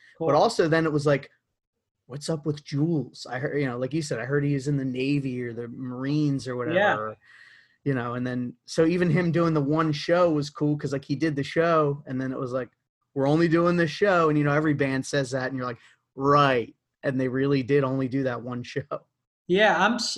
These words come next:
Speaker 1: I, um, no, I agree. And I feel that way about the other guys too. I mean, um, about Eric and about Billy is I just, you know, I've always heard little updates and, and that they're doing well and stuff, but I just don't, um,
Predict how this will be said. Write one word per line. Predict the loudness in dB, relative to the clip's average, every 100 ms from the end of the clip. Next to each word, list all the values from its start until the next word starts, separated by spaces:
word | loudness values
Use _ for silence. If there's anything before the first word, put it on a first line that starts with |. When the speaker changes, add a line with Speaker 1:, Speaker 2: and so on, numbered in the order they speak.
| -2
Speaker 1:
I, | 2 4 2
um, | 0 -2 -6 -8
no, | -4 -2
I | 0
agree. | 0 0
And | 0
I |
feel | -2 -2
that | 2
way | 2
about | 2 0
the | 0
other | 0
guys | 0 -2 -6 -4
too. | -2 0
I |
mean, | -2 -4 -6 -8 _ _ _ _ _ _ _ -16 -6
um, | -2 0 -2 -4
about | 0 0 0 -2
Eric | -2 -2 -4
and | -6 -4
about | -2 -4 -2
Billy | 0 0
is | -2 -4
I | -6
just, | -6 -6 -8 -14 -20 -20 _ 0
you |
know, | 2
I've | 4
always | 2 2
heard | 2
little | 2 -2
updates | 0 2 2 2 0 -2
and, | -4 -4
and | -2
that | -2
they're | 0
doing | 0 2
well | 2 2
and | 0
stuff, | -2 0 0 -2 -2
but | -2
I |
just | -2 -4 -2
don't, | -4 -4
um, | -4 -4 -4 -6 -8